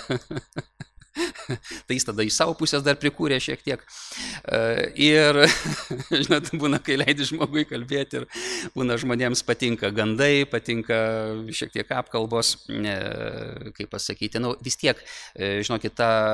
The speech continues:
mm, sena nuodėminga prigimtis irgi valgyti nori ir, ir, ir jai kartais, vat, <laughs> tokio maisto reikia. Juokauju. E, tai vat ir paskui jau prisistačiau, sakau:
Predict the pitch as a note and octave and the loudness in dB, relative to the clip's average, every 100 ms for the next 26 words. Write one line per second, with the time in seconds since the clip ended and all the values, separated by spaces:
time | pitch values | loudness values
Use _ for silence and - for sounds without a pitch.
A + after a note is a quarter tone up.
0 | G#2+ A2+ A2+ G2 G2 - - B2 B2+ B2 | 0 -2 -4 -6 -6 -4 -2 0 0 0
1 | A#2+ C3+ B2+ A#2 A#2 A#2+ A#2+ B2 C#3+ G#2 | 0 2 0 -2 -2 -2 0 0 0 0
2 | G2+ A2 G2 - F#2+ A#2 B2+ A#2 - G#2+ | 0 0 -2 -4 0 2 2 2 0 0
3 | G2+ G2+ G2 G#2 A2 G#2 G#2 A2 G#2 G#2+ | 0 0 -2 -4 -4 -4 -2 -4 -2 0
4 | G#2 - G2+ G#2 F#2+ - A2 - - - | -2 -2 -4 -4 -4 -4 -4 -8 -10 -10
5 | - - _ - - B2+ B2 A2 - G#2 | -12 -16 _ -8 -6 -4 -4 -2 -4 -6
6 | G2+ G2+ G#2+ - - - - - - - | -8 -10 -18 -16 -14 -14 -14 -16 -18 -16
7 | - G2+ A2+ G2 F2+ - _ _ - - | -6 -4 -2 -2 -4 -10 _ _ -20 -20
8 | - B2+ A#2+ A2 G#2+ G2+ F#2+ F#2+ F2+ - | -12 -8 -6 -4 -4 -4 -4 -6 -8 -4
9 | G#2 G2+ G#2+ G#2 - A#2+ C3 C#3 - C3 | -4 -2 -2 -2 -2 -2 -2 -2 -2 -2
10 | B2+ - F#2 F#2+ | -2 -2 -2 -2